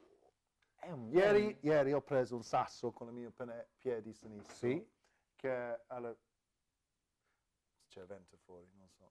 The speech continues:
Speaker 1: No, eh,
Speaker 2: Ah.
Speaker 1: inquilini del piano di sopra.
Speaker 2: <laughs> Piedi s-, con un sasso?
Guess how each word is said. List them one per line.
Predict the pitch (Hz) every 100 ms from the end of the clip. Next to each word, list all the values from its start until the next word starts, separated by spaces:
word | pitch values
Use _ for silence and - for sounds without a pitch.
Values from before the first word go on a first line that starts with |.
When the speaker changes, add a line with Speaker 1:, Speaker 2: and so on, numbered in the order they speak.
| _
Speaker 1:
No, | 131 131 123
eh, | 107 98 98 95 85 80 _ _
Speaker 2:
Ah. | 110 98 -
Speaker 1:
inquilini | 98 - 107 117 110
del | 92
piano | - 87
di | -
sopra. | _ _ - - -
Speaker 2:
<laughs> | 214 240 - 190 - - - _ _ _ _ _ _ _ _ _ _ _ _ _
Piedi | - 156 135
s-, | - _
con | - 139
un | 139
sasso? | - 127 - - 135 139